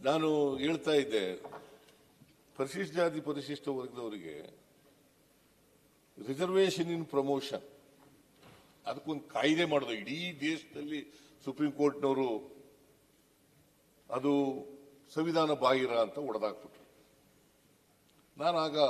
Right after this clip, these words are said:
ರತ್ನಪ್ರಭಾ ಅವರ ಮುಖ್ಯಮಂತ್ರಿ, ಮುಖ್ಯ ಕಾರ್ಯದರ್ಶಿಗಳಾಗಿದ್ದರು. ಅವರ ಅಧ್ಯಕ್ಷತೆಯಲ್ಲಿ ಒಂದು ಸಮಿತಿ ಮಾಡಿ ಅವರಿಂದ ವರದಿ ತರಿಸ್ಕೊಂಡು ಆ ಡಿಸಿಷನ್ ಅನ್ನ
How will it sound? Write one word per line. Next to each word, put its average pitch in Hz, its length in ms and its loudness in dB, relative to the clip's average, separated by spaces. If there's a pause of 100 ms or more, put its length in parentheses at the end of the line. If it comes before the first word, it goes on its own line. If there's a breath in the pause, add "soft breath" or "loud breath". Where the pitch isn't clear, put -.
(320)
ರತ್ನಪ್ರಭಾ 151 460 2
ಅವರ 123 560 4
ಮುಖ್ಯಮಂತ್ರಿ, 131 680 -8 (180 soft breath)
ಮುಖ್ಯ 131 200 -8
ಕಾರ್ಯದರ್ಶಿಗಳಾಗಿದ್ದರು. 110 1000 -4 (800)
ಅವರ 185 240 0
ಅಧ್ಯಕ್ಷತೆಯಲ್ಲಿ 147 760 -2
ಒಂದು 143 220 -4
ಸಮಿತಿ 143 360 -8
ಮಾಡಿ 123 320 -10
ಅವರಿಂದ 117 300 -8
ವರದಿ 104 380 -6
ತರಿಸ್ಕೊಂಡು 101 840 -16 (1600)
ಆ 123 80 -2
ಡಿಸಿಷನ್ 170 600 0
ಅನ್ನ 156 260 2